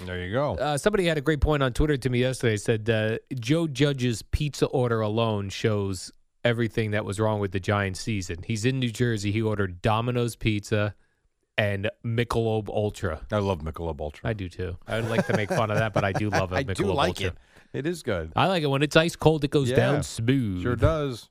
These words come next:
Speaker 1: Was it eighty calories, ninety
Speaker 2: I don't
Speaker 1: calories,
Speaker 2: know.
Speaker 1: something like that? So you can have a few of 'em.
Speaker 2: Yeah, a few of 'em. You watch your weight. Although I, I compared beers one day not too long ago.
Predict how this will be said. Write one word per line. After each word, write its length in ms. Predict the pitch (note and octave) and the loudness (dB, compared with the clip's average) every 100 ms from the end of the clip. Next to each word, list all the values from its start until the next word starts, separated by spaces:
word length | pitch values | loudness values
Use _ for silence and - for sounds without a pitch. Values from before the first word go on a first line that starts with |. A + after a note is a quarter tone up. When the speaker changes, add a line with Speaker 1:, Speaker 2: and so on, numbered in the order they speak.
| - | -6
Speaker 1:
Was 140 | A2+ | -2
it 80 | A2 | 0
eighty 200 | A#2+ C#3+ | 0 0
calories, 420 | C3 D3+ D#3 D3+ G#2+ | 0 0 0 -2 -2
ninety 220 | C3 D3 | -4 0
Speaker 2:
I 80 | - | 2
don't 80 | |
Speaker 1:
calories, 220 | A#2 A#2 B2 | 2 2 0
Speaker 2:
know. 60 | |
Speaker 1:
something 180 | - A2+ | -2 -4
like 160 | F#2 D#2+ | -6 -6
that? 180 | F2+ | -6
So 80 | E2+ | -6
you 80 | A#2 | -4
can 100 | A2 | 0
have 120 | A2+ | 0
a 60 | A2 | -2
few 200 | C#3 C#3+ | -4 -4
of 80 | D2+ | -4
'em. 140 | D2 - | -10 -8
Speaker 2:
Yeah, 100 | - | -4
a 40 | E3 | -2
few 180 | A#3 | 0
of 80 | B3 | 0
'em. 100 | A#2+ | 0
You 240 | G2+ A#2 B2 | 0 0 0
watch 260 | C3 C3 | 0 0
your 80 | C#3 | 0
weight. 260 | D3+ D#3+ - _ _ _ | 0 -4 -6 _ _ _
Although 160 | - A#3+ | 2 4
I, 280 | B3+ A#3+ A#3 | 4 2 0
I 40 | |
compared 500 | C4+ C4+ A#3+ A3 G#3 | 0 0 4 4 4
beers 320 | E3+ F#3 G3 F3 | 2 2 2 0
one 180 | G3+ | 2
day 300 | F#3+ G3 G3 F3+ _ - | 2 2 0 -8 _ -2
not 280 | D3+ E3 | 0 0
too 140 | - F#3 | -2 0
long 260 | E3+ E3+ E3+ | 0 0 0
ago. 320 | E3+ F3 | 0 0